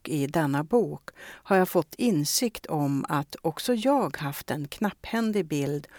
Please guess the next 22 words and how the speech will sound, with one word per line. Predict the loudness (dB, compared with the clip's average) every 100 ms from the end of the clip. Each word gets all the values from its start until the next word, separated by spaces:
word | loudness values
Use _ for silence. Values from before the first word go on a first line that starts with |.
| -16
av | -2 2
den | 2 2
komplexa | 2 4 2 -2 -2 0
Martin | 2 -2 -2 -2
Luther. | -2 -6 -14 -14 -12 -14 _ _ -18 -18 -4
Att | -4 0
den | 2 2
stränga, | 2 4 6 6 4 2 2
strikta | 2 2 0 0 -4 0 2
Luther | 2 -2 _ 0 2 2
alls | 2 2 2 2 4
inte | 4 0 0 0
överensstämmer | 4 4 4 2 0 0 -2 -2 0 2 2 0 -6 -18 -6
med | 0 2
den | 4 2 0
verklige | 0 2 2 0 -6 -4 -2 0 0 0
som | 0 0 2
landade | 2 2 0 -2 -2 -4
teologiskt | 0 2 2 2 2 0 -2 -2
i | 0
att | 0 0
vi, | -2 0 0